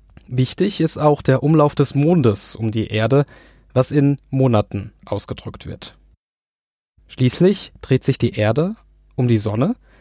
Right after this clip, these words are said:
was sich in wiederkehrenden Jahreszeiten bemerkbar macht und in Jahren gezählt wird. Diese Konstanten lassen sich naturwissenschaftlich einfach beschreiben, sind aber sozial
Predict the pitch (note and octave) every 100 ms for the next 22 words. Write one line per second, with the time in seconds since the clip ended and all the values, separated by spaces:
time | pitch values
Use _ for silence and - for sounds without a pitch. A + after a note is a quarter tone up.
0 | _ _ _ _ - B2 C3 A#2+ A2+ A#2+
1 | A#2+ A#2 A2+ A2 G#2 G#2+ C3+ E3 - D3+
2 | D3+ D#3+ C#3 C#3 C#3+ - C3+ C3+ - -
3 | _ _ _ _ B2 A2 G#2+ G#2 G#2 G#2+
4 | C#3 D#3+ _ - F#3+ - A2 - - -
5 | - _ _ _ _ _ _ _ _ _
6 | _ _ D#3 E3+ F3 E3+ C3 - A#2+ -
7 | - C#3 D3 _ A#2+ A2 A#2 C3 A#2 A#2
8 | - - - - - A#2+ D3 G#3 G#3+ F3
9 | F3 F3 E3+ - - D3+ - D3 - C3
10 | - - A2 A#2 A2+ G#2+ - - _ -
11 | C#3 - D3 C#3 C3+ A#2 G#2+ - - -
12 | A2+ C3 F#3 A#3+